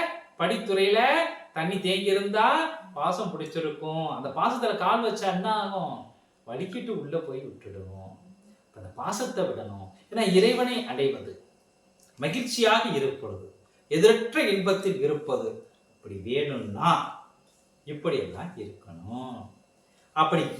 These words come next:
இல்லை அப்படின்னா இந்த பாவி மன குரங்கு ஆட்டம் போடத்தான் செய்யும். அதனால தான் நான் திரும்ப திரும்ப சொல்லுவது, ஐயா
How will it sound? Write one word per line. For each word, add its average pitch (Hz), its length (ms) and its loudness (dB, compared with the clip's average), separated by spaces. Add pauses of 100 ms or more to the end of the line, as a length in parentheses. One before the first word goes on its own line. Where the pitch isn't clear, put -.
இல்லை 285 360 10 (220)
அப்படின்னா 147 440 -4 (500)
இந்த - 160 -12 (100)
பாவி 277 360 4
மன 233 180 0 (100)
குரங்கு 151 380 0 (220)
ஆட்டம் 160 260 -2
போடத்தான் 120 500 -6
செய்யும். 85 580 -16 (440)
அதனால 247 260 8
தான் 277 160 6
நான் 214 140 0
திரும்ப 269 240 2 (100)
திரும்ப 277 240 -2
சொல்லுவது, 196 420 2
ஐயா 233 200 2